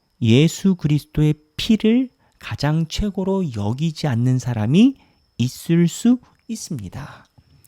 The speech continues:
예수님도 "주여, 주여" 하는 자마다 다 하나님 나라에 들어가는 것이 아니다라고 얘기를 이미 하신 바 있는 상황인지라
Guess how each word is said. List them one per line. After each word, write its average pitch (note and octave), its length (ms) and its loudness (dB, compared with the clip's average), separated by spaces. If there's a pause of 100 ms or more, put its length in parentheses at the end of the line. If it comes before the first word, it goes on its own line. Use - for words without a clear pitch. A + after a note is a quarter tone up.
(600)
예수님도 F3+ 560 0
"주여, F#3 300 2
주여" F3 220 0
하는 D#3+ 180 0
자마다 C#3 320 -2
다 D3 200 -2
하나님 E3+ 280 2
나라에 B2+ 260 0
들어가는 A#2 420 -4
것이 A2 220 -6
아니다라고 A2+ 920 0
얘기를 G#2 320 -4
이미 A#2+ 220 -2
하신 C#3+ 340 -8
바 C#3+ 100 -10
있는 B2+ 420 -4
상황인지라 A2+ 920 -2